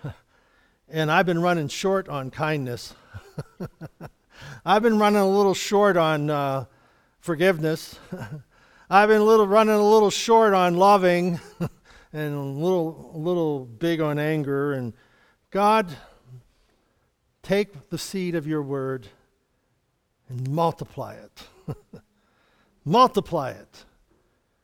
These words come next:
Multiply it in me to meet the need of those whom I meet, who need a little seed from your Spirit, seed of encouragement, a seed of,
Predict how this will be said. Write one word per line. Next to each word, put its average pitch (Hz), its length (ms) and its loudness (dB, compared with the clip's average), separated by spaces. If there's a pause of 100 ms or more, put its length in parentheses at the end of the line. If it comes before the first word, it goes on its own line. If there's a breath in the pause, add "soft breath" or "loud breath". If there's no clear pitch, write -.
(760)
Multiply 196 640 -4
it 175 160 -2
in 160 240 -4
me 117 320 -10 (920)
to 156 100 -8
meet 156 240 -4
the 151 100 -6
need 143 320 -6
of 123 140 -8
those 147 540 -4 (180)
whom 147 180 -4
I 127 220 -6
meet, 120 480 -14 (840)
who 185 140 -6
need 170 540 -4 (460)
a 156 60 -14
little 160 280 -2
seed 151 460 -6
from 131 480 -8 (200)
your 156 300 -4
Spirit, - 680 -12 (760)
seed 156 240 -6
of 135 80 -8
encouragement, 135 800 -8 (640)
a 165 40 -12
seed 170 240 -6
of, 135 140 -6